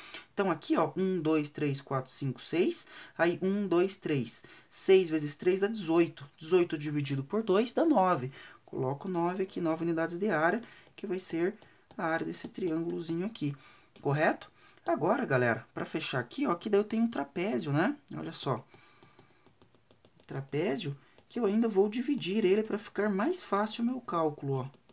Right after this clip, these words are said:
Olha só. Esse trapézio aqui, eu vou dividi-lo.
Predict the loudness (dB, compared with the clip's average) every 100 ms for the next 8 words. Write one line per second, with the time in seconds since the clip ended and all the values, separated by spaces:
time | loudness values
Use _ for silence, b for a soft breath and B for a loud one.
0 | _ b b b b b -8 -6 -2 -2
1 | -4 -6 _ _ _ _ -20 _ -20 _
2 | _ _ _ _ _ _ _ -2 0 0
3 | -2 0 0 0 -2 -4 -2 0 2 0
4 | -2 -4 2 4 4 2